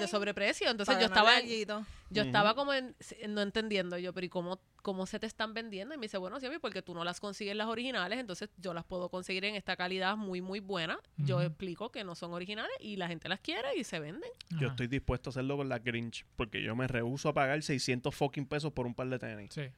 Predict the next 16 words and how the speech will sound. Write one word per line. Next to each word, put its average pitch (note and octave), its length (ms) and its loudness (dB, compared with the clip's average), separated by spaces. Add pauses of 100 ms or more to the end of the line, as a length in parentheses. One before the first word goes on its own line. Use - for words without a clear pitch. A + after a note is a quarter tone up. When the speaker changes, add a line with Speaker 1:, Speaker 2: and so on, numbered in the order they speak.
Speaker 2:
Y A#3 240 4
si G#3+ 160 0
las G#3 140 2
consigues G#3+ 360 0
y A3 60 -2
no A3+ 100 -2
son A#3 120 -4
originales, G#3+ 480 2
¿cuánto F#3+ 240 0
estás F#3+ 180 -2
dispuesto F#3+ 320 -4
a F3+ 40 -2
pagar? F3 340 -2 (720)
Speaker 3:
Menos A2+ 380 -4
de D#3+ 80 -8
doscientos. A#2 500 -8